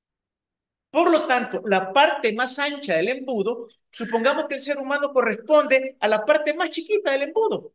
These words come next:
¿Ok? Ups. El embudo tiene que irse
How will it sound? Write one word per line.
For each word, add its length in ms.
¿Ok? 80
Ups. 420
El 180
embudo 640
tiene 380
que 100
irse 680